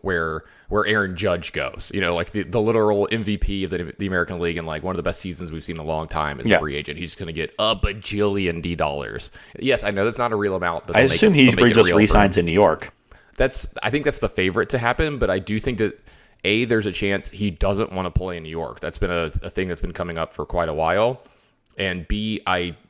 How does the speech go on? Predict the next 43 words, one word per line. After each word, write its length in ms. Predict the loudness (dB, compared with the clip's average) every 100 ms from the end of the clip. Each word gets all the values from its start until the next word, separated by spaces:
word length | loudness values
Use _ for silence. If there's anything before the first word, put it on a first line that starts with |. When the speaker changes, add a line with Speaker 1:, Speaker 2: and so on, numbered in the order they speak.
| -8
Speaker 1:
think 220 | -8 -2
there's 220 | -2 0
a 40 | -2
chance 360 | -4 -4 -4
that 120 | -6
the 80 | -6
Giants 460 | -6 -2 -2 -2 -4
just 220 | -4 -2
literally, 400 | -4 -6 -8 -8
like, 320 | -8 -10 -12
hand 340 | -6 -6 -4 -6
him 140 | -8
a 60 | -8
blank 240 | -8 -8
check 280 | -8 -8 -10
and 80 | -14
they're 120 | -14
like, 240 | -16 -18 -18
"Here, 320 | -14 -12 -12 -12 -10 -10
do 60 |
you, 140 | -10 -14 -18
do 80 | -14
you 80 | -12
wanna 140 | -10
play 180 | -10 -8
here?" 240 | -10 -14 -18 _ -20 -10
Speaker 2:
If 40 | 2
Aaron 240 | 6 6 8
Judge 300 | 8 8 6
Speaker 1:
Like 80 |
Speaker 2:
breaks 240 | 6 6 8
Roger 260 | 6 6
Maris's 400 | 6 4 4 4
record 300 | 4 6 6
and 100 | 6
then 80 | 2
pieces 480 | 0 2 4 4 6
out 160 | 8 6
of 80 |
New 80 | 4
York, 420 | 6 6 6 4 2
I 220 | 4 4
just, 540 | 2 2 2 0 -4